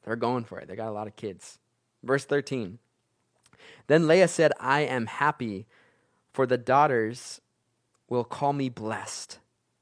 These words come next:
So she called his name Asher, meaning happy."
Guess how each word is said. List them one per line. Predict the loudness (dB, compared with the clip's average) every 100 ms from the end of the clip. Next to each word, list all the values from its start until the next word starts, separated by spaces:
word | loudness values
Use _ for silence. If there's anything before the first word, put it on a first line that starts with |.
| _ _
So | -10 -8
she | -6 -8
called | -6 -2 2 2
his | -2 -6 0 0 0 -2
name | -2 -2 -2 -6 -10 -14 _ _ _ _ _
Asher, | -2 0 -4 -10 -10 -12 -20 -20 _ -12
meaning | -6 -4 -4 -6 -10 -16 _ _ _ _
happy." | -8 -8 -8 -18 -20